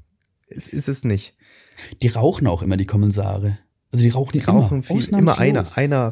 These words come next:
Speaker 1: raucht sehr viel. Meistens
Speaker 2: Ja.
Speaker 1: die Alten. Ja.
Speaker 2: Ja, stimmt. Also in Berlin
Speaker 1: Ja.
Speaker 2: fahren die, die Polizisten ja auch Opel Corsa.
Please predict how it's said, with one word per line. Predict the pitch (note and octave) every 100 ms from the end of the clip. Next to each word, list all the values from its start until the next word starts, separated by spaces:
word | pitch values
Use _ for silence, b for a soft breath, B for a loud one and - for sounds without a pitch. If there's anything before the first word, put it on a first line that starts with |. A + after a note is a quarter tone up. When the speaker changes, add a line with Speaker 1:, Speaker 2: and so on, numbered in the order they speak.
| -
Speaker 1:
raucht | A2+ -
sehr | - A2
viel. | - A2+ G#2+ G2+ _
Meistens | G#2+ A#2 A#2+ A#2+
Speaker 2:
Ja. |
Speaker 1:
die | A2+
Alten. | - A2 - G#2 _ _ B B B B B _
Ja. | - - -
Speaker 2:
Ja, | B2+
stimmt. | - - A#2 G#2 G2 - b b b b b _ _ _ _ - - _ _
Also | - G#2
in | G2+ G#2+
Berlin | G2 G2 C#3+
Speaker 1:
Ja. | -
Speaker 2:
fahren | D#3+ D3
die, | C#3 C3 B2+
die | B2+
Polizisten | B2+ C3+ B2 C#3 C3 -
ja | A#2+
auch | G#2+
Opel | - G#2+
Corsa. | G2+ F#2 D#2 - A2